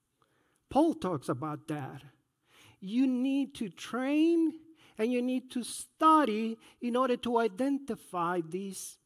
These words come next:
false prophets. That's what Paul says. King Jehoshaphat say, "Is there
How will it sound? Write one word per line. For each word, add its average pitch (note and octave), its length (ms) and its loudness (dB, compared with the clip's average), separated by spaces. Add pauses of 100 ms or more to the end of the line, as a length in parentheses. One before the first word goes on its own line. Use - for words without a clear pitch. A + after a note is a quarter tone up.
(280)
false F3 680 -6 (260)
prophets. - 920 -12 (1900)
That's D#3 180 -4
what C#3+ 180 -4
Paul B3 240 -8
says. - 520 -20 (3750)
King F3+ 240 2
Jehoshaphat F3+ 800 -2
say, F3+ 260 0
"Is E3 460 0
there G3 540 0